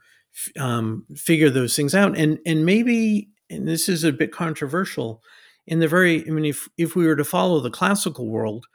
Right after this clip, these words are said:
that's what would happen, is we would do assembly language next, and we would do basic, and then somebody would come up with C and C plus plus, the quantum versions of those things.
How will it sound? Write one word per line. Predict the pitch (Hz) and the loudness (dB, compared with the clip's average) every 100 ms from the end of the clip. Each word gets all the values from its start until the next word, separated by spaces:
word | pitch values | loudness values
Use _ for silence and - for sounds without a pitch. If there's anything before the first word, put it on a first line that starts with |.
| _ _ _ - | _ _ _ -2
that's | 151 151 - | -2 -2 -2
what | 143 123 | -2 0
would | 123 | -4
happen, | 131 175 175 104 | -2 -2 -2 -6
is | 104 113 | -8 -8
we | 123 | -8
would | 123 120 | -6 -8
do | 117 123 117 117 | -6 -4 -4 -6
assembly | - 156 151 147 | -4 -4 -2 -2
language | 131 123 117 117 - | -2 -4 -4 -6 -4
next, | 127 123 - - - _ _ _ - | -4 -4 -6 -14 -16 _ _ _ -10
and | 131 | -4
we | 131 127 | 0 0
would | 120 | 0
do | 123 113 | -2 -2
basic, | 131 127 - 143 | 0 0 0 -2
and | 110 113 | 0 -2
then | 113 | -4
somebody | - 123 120 | -4 -4 -2
would | 120 113 | -2 -4
come | 131 117 | -4 -4
up | 117 113 | -4 -6
with | 113 | -6
C | - 139 139 127 | -4 -2 -2 -2
and | 107 | -4
C | - 123 | -4 -6
plus | - 90 - | -6 -8 -4
plus, | - 151 - - - _ | -2 -2 -2 -10 -20 _
the | 135 | -2
quantum | 185 185 175 127 | 2 2 2 0
versions | 113 110 107 107 104 | -2 -4 -4 -6 -6
of | 104 | -8
those | 107 104 - | -6 -8 -10
things. | 107 107 - | -12 -14 -16